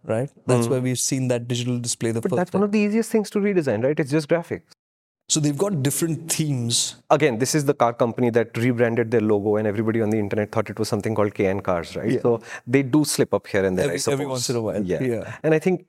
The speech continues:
Speaker 2: given how much you appreciate how much attention to detail they pay, maybe we'll say, "Chalo, it's okay, you made a mistake." And we can
Speaker 1: So in that chalo, I will add one more chalo, uh, in that, is that the,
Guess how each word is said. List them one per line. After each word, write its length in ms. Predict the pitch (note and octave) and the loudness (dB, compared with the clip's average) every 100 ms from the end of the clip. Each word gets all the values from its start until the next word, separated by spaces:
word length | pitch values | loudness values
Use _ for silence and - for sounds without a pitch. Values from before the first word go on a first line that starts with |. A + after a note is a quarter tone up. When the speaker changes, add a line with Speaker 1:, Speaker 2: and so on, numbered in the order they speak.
| D#3 | 0
Speaker 2:
given 280 | C#3 C#3+ D#3 | 2 2 0
how 240 | C3+ B2 B2+ | 0 0 2
much 300 | C3+ C3+ B2+ | 2 0 0
you 60 | |
appreciate 600 | A2+ B2 A2+ A#2+ A#2+ - - - | 0 0 0 2 0 0 -12 -12
how 220 | - A2 | 0 2
much 280 | A#2 A#2 - | 2 -2 -6
attention 420 | G#2+ G2+ G2+ A2+ | -2 0 0 -2
to 80 | A#2 | -2
detail 380 | A2+ G#2+ A2 A2+ | 0 -2 0 -2
they 80 | A2 | 0
pay, 180 | - - - - G3+ | -2 -4 -10 -6 -2
maybe 200 | G#3 E3 | 2 2
we'll 140 | C#3 | 2
say, 140 | C#3+ | 0
"Chalo, 260 | C3 A2 F#2+ - _ _ _ | 0 0 -2 -8 _ _ _
it's 160 | G2 - | -6 -4
okay, 140 | G2+ | -2
you 80 | G2 G#2 | -2 0
made 60 | G2 | -2
a 80 | F#2+ | -4
mistake." 320 | - F#2 - | -6 -6 -4
And 260 | F#2+ - - _ _ | -6 -6 -14 _ _
we 80 | A#2 | -8
can 60 | - | -4
Speaker 1:
So 120 | - | -2
in 180 | E3 D3+ D#3 | 0 0 0
that 100 | D3+ | 0
chalo, 320 | D3 C#3 E3 C#3+ | -2 0 0 0
I 100 | C3 | 0
will 500 | C3+ C3 C3 C3+ B2 - | 0 -2 -4 -8 -8 -4
add 200 | B2+ B2+ | -2 -2
one 160 | B2+ C3 C#3 | -2 0 -2
more 80 | |
chalo, 320 | C3 C3 B2+ C3 C3 - | 0 0 0 0 -4 -4
uh, 140 | C#3 - | -6 -2
in 140 | C3+ A#2+ | -2 0
that, 300 | B2+ C#3+ - | -2 -4 -6
is 160 | C3 A#2+ | -4 0
that 200 | B2+ B2+ | -2 0
the, 260 | C3 A#2+ | 0 0